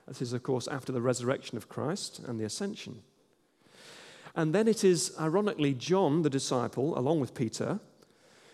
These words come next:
who are sent to Samaria to pray for the Samaritans to receive the Holy Spirit. And after that, uh, John and Peter tour Samaritan villages telling others about the Jesus.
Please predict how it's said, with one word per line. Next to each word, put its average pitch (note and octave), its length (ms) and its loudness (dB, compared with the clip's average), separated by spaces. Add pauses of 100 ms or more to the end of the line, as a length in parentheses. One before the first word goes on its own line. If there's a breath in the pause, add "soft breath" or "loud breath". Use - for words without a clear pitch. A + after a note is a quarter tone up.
who D#3+ 140 4
are D#3+ 80 4
sent G#3 500 0
to E3+ 120 2
Samaria D3+ 720 2
to - 160 -4
pray E3 500 0
for C#3 260 0
the C#3 120 0
Samaritans C3 640 -2
to D#3+ 80 -4
receive C#3 440 -2
the D#3 80 -4
Holy A#2 320 -4
Spirit. - 580 -4 (760 loud breath)
And D#3 140 2
after F#3+ 260 2
that, D#3+ 480 0 (120)
uh, F3 200 0 (140)
John D#3+ 460 2
and D3 200 -2
Peter D#3+ 400 4 (220)
tour G3 360 4
Samaritan D3+ 480 0
villages B2 420 -2
telling F#3 400 -2
others A2+ 380 -4
about C3 560 -6 (340)
the G#3+ 80 2
Jesus. A#3 760 -4